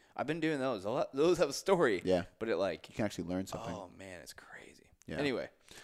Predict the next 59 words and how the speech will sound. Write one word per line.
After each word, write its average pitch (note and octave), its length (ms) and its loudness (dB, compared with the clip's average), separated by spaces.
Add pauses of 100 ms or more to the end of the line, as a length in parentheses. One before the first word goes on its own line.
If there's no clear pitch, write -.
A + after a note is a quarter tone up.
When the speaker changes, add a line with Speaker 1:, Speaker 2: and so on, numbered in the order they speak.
Speaker 1:
let's C3+ 100 -8
do G#3 100 6
movies. F#3 460 2
Speaker 2:
Did A2+ 100 -2
you A#2+ 60 0
watch D#3 240 8
The - 100 -2
Tiger B2+ 200 4
King? C#3+ 280 -10 (300)
Speaker 1:
Yeah. - 360 2 (220)
Speaker 2:
I F2 100 6
haven't A#2 200 4
seen G#2+ 220 0
it. F2 240 0
Shannon A2 320 0
Speaker 1:
Yeah. C#2+ 160 -4
Speaker 2:
was, F#2 120 -4
like, E2+ 140 0
obsessed E2+ 360 0
with C#3+ 100 0
Speaker 1:
Too C3+ 60 4
Speaker 2:
it. - 20 0
She G3+ 80 0
Speaker 1:
stupid D3+ 200 -2
for F3+ 80 2
Speaker 2:
keeps G3+ 240 2
Speaker 1:
you. - 60 -4
Speaker 2:
trying A#2+ 360 6
to A2+ 40 -2
get A#2 100 6
me A2 120 0
to G#2+ 80 2
watch G2 340 2
it, E2+ 80 4
and D#2+ 100 0
I'm G2+ 80 -2
like, G#2 120 -2
"I - 80 0
don't C#3 120 2
wanna F3 120 0
watch C3+ 340 -2
this F#2 220 -4
f-, - 140 -14 (580)
dude." A2 420 4
Like, G2 140 0
Speaker 1:
Yeah. - 180 -2 (540)
You D#3+ 100 -2
might A3 160 4
not C3 120 2
like C#3+ 240 6
it, F#3 180 -2
but C#3 140 0
it C3+ 200 4
is, C3 260 2 (520)
it's C3 180 0
not - 180 6
Speaker 2:
Insane. G#2+ 60 -8
Speaker 1:
good. A2 440 4
It's - 400 -4